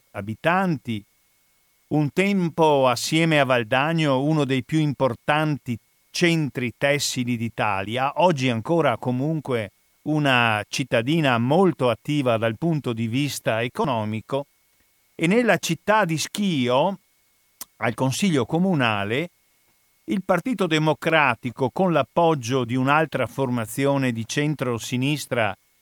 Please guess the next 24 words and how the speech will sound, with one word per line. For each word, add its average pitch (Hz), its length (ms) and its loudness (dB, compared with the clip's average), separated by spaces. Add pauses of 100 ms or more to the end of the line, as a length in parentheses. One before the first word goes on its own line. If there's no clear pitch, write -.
(180)
eh, 113 460 -2
che 139 100 -6
si 123 160 -6
chiama 143 420 2
Coalizione 147 1000 2
Civica, 123 680 -4 (480)
ha 160 140 2
presentato 160 840 2
una 160 320 4
mozione, 139 1080 2
eh, 127 400 2
con 247 180 -2
la 208 100 2
quale 113 440 2
chiedeva 123 640 -2
di 160 460 -2
installare, 123 960 -2
di 131 160 -6
collocare 131 800 0
a 139 120 -2
terra 101 640 -6 (540)
delle 214 640 2
pietre 160 720 2
di 147 320 -2